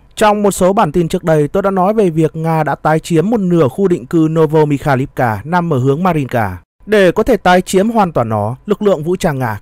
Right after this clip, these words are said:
cần phải ngăn chặn tuyến đường tiếp tế tới khu vực này của Ukraine, và lực lượng hàng không vũ trụ Nga đang làm rất tốt điều đó. Họ liên tục sử dụng máy bay để ném những quả bom gắn kíp lượn F A B vào những con đường tiếp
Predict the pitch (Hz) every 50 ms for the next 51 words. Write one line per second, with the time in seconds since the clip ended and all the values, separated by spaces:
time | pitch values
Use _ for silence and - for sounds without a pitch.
0 | - - 175 165 156 143 - - 131 101 104 151 202 208 190 - 202 - 127 -
1 | 180 214 233 254 190 143 131 185 - - 147 123 113 127 - 185 185 - - 269
2 | 226 226 147 127 120 107 90 - _ - - 151 143 175 160 - 160 147 131 120
3 | 107 98 87 - - - - - 180 202 196 196 196 202 196 - 202 202 190 160
4 | 170 180 185 175 - 214 214 190 160 170 175 165 - 196 - 135 135 123 113 -
5 | - - - 156 170 165 170 160 139 117 156 190 - 214 226 185 127 104 98 92
6 | 95 101 - _ _ _ _ _ _ _ - 208 190 190 185 180 175 180 143 -
7 | - - - 196 147 135 151 123 139 135 131 135 147 139 135 131 127 131 131 131
8 | 139 143 151 185 220 247 240 - 233 160 139 160 175 180 180 160 170 156 165 -
9 | 262 226 208 202 175 - - - 208 - 180 165 147 143 131 120 101 87 - -
10 | - - _ - 180 185 185 190 185 202 233 226 - 233 214 180 165 135 101 90
11 | 87 - - 233